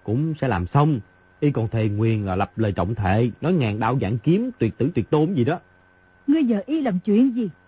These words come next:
Speaker 1: "Thì cũng đâu có gì. Thì phó tổng quản nói y không làm quan cũng không sao, nhưng chỉ là ra khỏi cung không có tiền đi đường.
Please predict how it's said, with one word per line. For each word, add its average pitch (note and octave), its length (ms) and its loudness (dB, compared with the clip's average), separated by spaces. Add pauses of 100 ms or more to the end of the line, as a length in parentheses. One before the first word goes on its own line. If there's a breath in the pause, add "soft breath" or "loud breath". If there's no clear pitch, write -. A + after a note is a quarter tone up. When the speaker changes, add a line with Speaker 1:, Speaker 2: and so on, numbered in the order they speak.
(800)
Speaker 1:
"Thì E2+ 60 -10
cũng G#2 140 -10
đâu A2+ 120 -4
có C#3 100 -4
gì. G2 380 -2 (340)
Thì G#2 100 0
phó D3 120 0
tổng D3 220 -2
quản A2 240 0
nói D3+ 340 2
y C3+ 80 0
không A#2 180 -2
làm F2+ 180 -2
quan B2 220 0
cũng C3 100 -4
không B2 220 -2
sao, C3 320 2 (420)
nhưng C3 140 2
chỉ C3+ 140 0
là A2 140 0
ra B2 120 -2
khỏi G#2+ 180 -4
cung C3+ 240 0
không B2+ 120 -4
có E3+ 100 -2
tiền G2 200 0
đi A#2+ 100 0
đường. A2 340 2